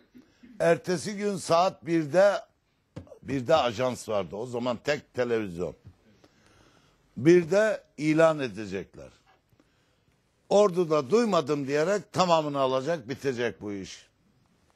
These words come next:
Abdülkerim'in Doğru'nun anlattıklarını anlatıyorum size, kabinede olanlar. Diyor ki,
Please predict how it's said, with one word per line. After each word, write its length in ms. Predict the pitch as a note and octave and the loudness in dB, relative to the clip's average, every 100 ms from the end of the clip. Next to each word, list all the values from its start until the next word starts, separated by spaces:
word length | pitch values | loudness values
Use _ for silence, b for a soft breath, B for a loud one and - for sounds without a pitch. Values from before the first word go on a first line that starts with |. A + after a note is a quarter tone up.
| _ _ - | _ _ -4
Abdülkerim'in 760 | A2+ - C#3 G2 C3+ D#3 D3+ | -4 -2 -6 0 0 0 -2
Doğru'nun 320 | C3+ C#3 D3+ | 0 0 -2
anlattıklarını 840 | D3+ C#3 C#3 C3 - A#2+ C#3+ D3 D3 | -4 -4 -2 -4 -4 -4 -2 -2 -2
anlatıyorum 540 | B2+ A#2+ - A#2 G2+ | -2 -2 -2 -6 -6
size, 180 | E2 G2 | -8 -12
kabinede 640 | - A#2+ C3 B2+ B2 A2+ | -4 -2 -2 -2 -4 -2
olanlar. 520 | A2+ G2+ F#2+ C#2 A#1+ _ - _ _ b b b b b b b F#3 | -4 -4 -8 -10 -16 _ -20 _ _ b b b b b b b 2
Diyor 300 | C4 C4+ F#3+ | 4 4 0
ki, 260 | D3+ A2+ | -4 -4